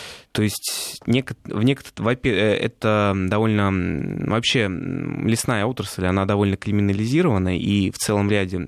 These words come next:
случаев им самим китайцам, самим китайским предпринимателям предлагают разные коррупционные схемы, в которых, э,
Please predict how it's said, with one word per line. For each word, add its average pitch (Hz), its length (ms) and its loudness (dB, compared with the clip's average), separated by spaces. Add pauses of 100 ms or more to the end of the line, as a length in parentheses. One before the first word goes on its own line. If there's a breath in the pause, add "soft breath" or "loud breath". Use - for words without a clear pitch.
случаев - 480 -2
им 104 180 2
самим 110 380 0
китайцам, - 380 -6
самим 98 280 0
китайским - 400 -6
предпринимателям 107 720 -2
предлагают 107 560 0 (480 loud breath)
разные 104 340 -4
коррупционные 98 580 -2
схемы, 151 320 0
в - 80 -14
которых, 104 520 0
э, 85 40 -2